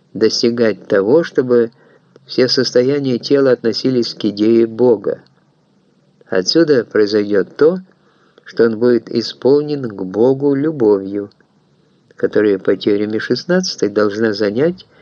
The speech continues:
или составить наибольшую часть души. И, следовательно, по теореме тридцать третьей он имеет душу, наибольшая часть которой вечна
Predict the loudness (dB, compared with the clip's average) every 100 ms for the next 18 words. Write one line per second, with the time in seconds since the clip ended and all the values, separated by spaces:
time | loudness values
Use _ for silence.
0 | _ _ _ 0 0 -2 -6 _ -8 -2
1 | -2 0 0 0 -2 -2 -2 0 0 0
2 | 0 -6 -2 -2 -2 -2 -4 -4 -8 -8
3 | -10 _ _ _ _ _ _ _ _ _
4 | _ -8 -2 0 0 0 -4 -6 -6 -8
5 | -6 -4 0 2 0 -2 -6 -4 -4 -6
6 | -8 -2 0 0 -4 -12 _ _ _ _
7 | _ _ _ _ -4 -2 2 2 0 -2
8 | 0 2 0 0 -2 -2 _ -2 0 2
9 | 0 0 -6 -6 -8 -4 -2 0 2 0
10 | -2 -8 _ _ _ _ -8 0 0 0
11 | -6 -6 -8